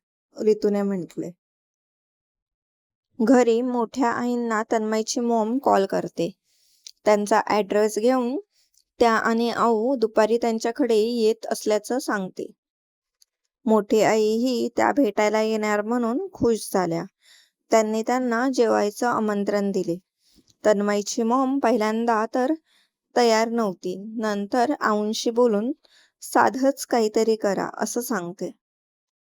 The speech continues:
मोठी आईही त्यांच्या होला हो करत तयारीला लागल्या. त्यांना माहीत होतं की आऊ काही ऐकणार नाहीत, म्हणून त्या जास्त न ताणता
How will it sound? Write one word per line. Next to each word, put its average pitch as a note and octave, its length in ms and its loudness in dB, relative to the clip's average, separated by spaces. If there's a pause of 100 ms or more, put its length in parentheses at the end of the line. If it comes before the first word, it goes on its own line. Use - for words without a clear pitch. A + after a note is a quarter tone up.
(680)
मोठी A3 360 2
आईही A#3 580 2
त्यांच्या A3+ 340 -2
होला A3+ 340 2
हो A#3 200 0
करत A3+ 440 -2 (460)
तयारीला G#3 500 4
लागल्या. E3+ 380 -4 (760)
त्यांना A3 300 2
माहीत A#3 380 2
होतं A#3 320 0 (480)
की B3 220 0
आऊ G#3+ 260 4 (800)
काही B3 420 -2
ऐकणार A3 520 0
नाहीत, G3 360 -4 (880)
म्हणून A#3 420 2
त्या A#3+ 260 2 (100)
जास्त A3 420 0 (140)
न A3+ 300 -2
ताणता G#3 340 -2